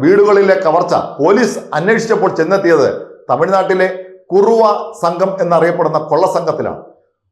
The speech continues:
വർഷത്തിൽ ഇതുവരെ പോലീസ് രജിസ്റ്റർ ചെയ്ത മുന്നൂറ്റിയേഴ് കവർച്ചാ കേസുകളിലെല്ലാം പ്രതികളായി കണ്ടെത്തിയത് അന്യ സംസ്ഥാനത്ത് നിന്നും വന്ന ആൾക്കാരായിരുന്നു. കഴിഞ്ഞ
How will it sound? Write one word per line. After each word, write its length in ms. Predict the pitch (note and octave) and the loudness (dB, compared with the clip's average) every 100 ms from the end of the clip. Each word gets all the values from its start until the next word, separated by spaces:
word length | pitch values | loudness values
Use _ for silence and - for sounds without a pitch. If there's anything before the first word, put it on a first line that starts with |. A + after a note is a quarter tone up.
| - C3 | -4 -2
വർഷത്തിൽ 380 | D3+ A3+ A#3 A3+ | 0 0 2 2
ഇതുവരെ 320 | A3 A#3 G#3+ - D#3+ | 2 2 2 0 0
പോലീസ് 340 | G3 G3+ F3 | 0 0 2
രജിസ്റ്റർ 260 | G3 G3 G#3 | 0 0 0
ചെയ്ത 160 | G3 F#3 - D3+ | 2 2 0 -2
മുന്നൂറ്റിയേഴ് 720 | F3+ G#3+ A3 G#3 F3+ G3 G#3 F#3 | 0 0 0 0 2 2 0 0
കവർച്ചാ 360 | E3 F3 E3+ F#3+ E3 | 0 0 0 0 0
കേസുകളിലെല്ലാം 800 | E3 F3 F3+ F3+ D#3+ D3 F3 A2+ - - - _ | 0 0 0 2 2 2 2 0 -6 -14 -20 _
പ്രതികളായി 480 | C#3+ D#3 G#3+ A3 G#3 G3+ | -2 2 2 4 2 2
കണ്ടെത്തിയത് 500 | F3 F3 F3 D#3+ D3+ D3+ - C3+ | 0 0 2 2 2 0 -6 -6
അന്യ 220 | E3+ G#3+ A#3 F#3+ | -4 0 0 0
സംസ്ഥാനത്ത് 540 | E3 F3+ F#3 F#3+ F#3+ F#3+ | -4 0 0 2 0 0
നിന്നും 200 | F3 E3+ E3 | 0 0 0
വന്ന 120 | D3+ D3+ - A#2+ | 0 -2 -4 -4
ആൾക്കാരായിരുന്നു. 560 | B2+ D3 B2+ F#2+ - - _ _ _ - | -2 0 0 -2 -6 -16 _ _ _ -2
കഴിഞ്ഞ 240 | C#3+ F#3 | 0 2